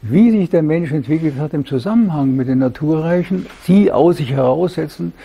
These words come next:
durch Äonen, ne, die, wie sie dargestellt wird, und plötzlich eine neue Entwicklungsidee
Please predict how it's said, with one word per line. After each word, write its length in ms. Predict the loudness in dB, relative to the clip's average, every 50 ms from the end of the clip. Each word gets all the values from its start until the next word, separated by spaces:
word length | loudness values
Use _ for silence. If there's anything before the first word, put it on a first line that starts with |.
| -20 -20 -20 -20 -20 -20 -20 -20 -20 -20 -20 -20 -20 -10 -2
durch 320 | 0 2 2 2 0 -2 -8 -12 -14 -20 -20 -14 -4 0
Äonen, 1000 | 2 2 4 4 4 4 4 4 4 4 4 4 4 4 2 2 0 -2 -4 -8 -8 -4
ne, 360 | -2 -2 0 0 -2 -4 -6 -6 -8
die, 80 | -12 -12 -12 -10 -6
wie 140 | -2 -2 0
sie 140 | 0 0 2
dargestellt 560 | 2 2 4 4 2 2 2 2 2 2 2
wird, 160 | 0 0 2
und 180 | 2 0 0 -2
plötzlich 440 | -2 -2 -2 -2 -2 -6 -6 -6 -4
eine 140 | -4 -2
neue 420 | -2 0 0 2 2 2 2 0 0
Entwicklungsidee 1300 | -2 -4 -4 0 -2 -2 -2 -2 -4 -2 -2 -2 -2 -2 -2 -2 0 2 2 2 4 4 2 2 0 -2